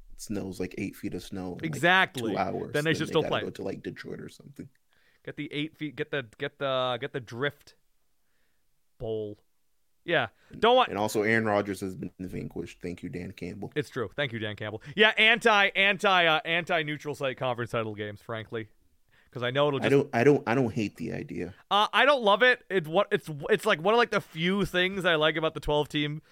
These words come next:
Speaker 2: playoff in college football is that it might lead to, like, home playoff games. The fact that home playoff games haven't happened in college football is kind of an atrocity.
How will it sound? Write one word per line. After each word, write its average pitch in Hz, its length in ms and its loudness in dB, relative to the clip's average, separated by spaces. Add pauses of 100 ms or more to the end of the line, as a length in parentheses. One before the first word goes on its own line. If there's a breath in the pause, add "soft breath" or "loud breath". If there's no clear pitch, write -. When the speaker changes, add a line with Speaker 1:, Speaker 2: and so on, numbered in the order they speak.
(200 soft breath)
Speaker 2:
playoff 160 460 4
in 139 140 -6
college 147 320 0
football 160 240 2
is 147 40 2
that 143 80 2
it 131 60 -2
might 127 260 -4
lead 143 200 -4
to, 127 80 -4
like, 123 200 -4 (260)
home 139 360 -6
playoff 160 420 2
games. 180 480 -4 (300 soft breath)
The - 60 -20
fact 156 180 0
that 147 120 -2
home 143 360 -6
playoff 147 380 2
games 151 240 -2
haven't 139 160 0
happened 135 240 -2
in 131 80 -8
college 131 240 -2
football 139 220 -6
is 120 100 -10
kind 135 160 -6
of 117 80 -6
an 101 80 -16
atrocity. 123 760 -10